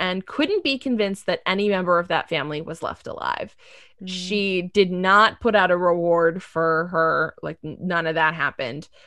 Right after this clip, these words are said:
Speaker 1: Uh,
Speaker 2: Yeah.
Speaker 1: and she was, like, said to be very hurt by the whole thing and was angry that this woman was impersonating her late granddaughter.
Speaker 2: Aw.
Speaker 1: Yeah. The Grand Duchess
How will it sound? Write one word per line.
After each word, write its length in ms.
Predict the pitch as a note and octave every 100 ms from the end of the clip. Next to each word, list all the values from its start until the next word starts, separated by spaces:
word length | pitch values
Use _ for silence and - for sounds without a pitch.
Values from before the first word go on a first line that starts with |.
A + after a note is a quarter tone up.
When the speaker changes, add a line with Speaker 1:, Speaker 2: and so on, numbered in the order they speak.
| _ _
Speaker 1:
Uh, 240 | E3 C#3+ A#2
Speaker 2:
Yeah. 40 | D#3
Speaker 1:
and 140 | D#3+
she 160 | - F3
was, 180 | F3+
like, 180 | F3 E3
said 280 | - G3+ F#3
to 60 | F3+
be 100 | F3
very 260 | E3 D#3+
hurt 300 | E3 B2+ -
by 100 | D#3+
the 120 | D#3+
whole 200 | E3 E3
thing 320 | F3 A#2 F#2 G2
and 140 | A2
was 120 | F3+ -
angry 400 | D#3+ D#3 E3 C3
that 140 | C#3+
this 180 | E3 E3+
woman 280 | D3+ G#2+ A#2+
was 160 | F3 E3+
impersonating 680 | E3 D#3 - E3 D3 D#3
her 400 | F3+ D#3+ C#3+ D#3
late 320 | E3 D3 - -
granddaughter. 720 | D3+ A2 - - F3+ G3+ G3+ _ - - D4+
Speaker 2:
Aw. 340 | A#3+ G#3 A3+ - _ _ _ -
Speaker 1:
Yeah. 320 | F#3 D#3+ F3+ _ _ _
The 220 | F#3+ A#3 A3
Grand 460 | A3 A3+ B3 C4
Duchess 400 | B3+ B3+ C4 -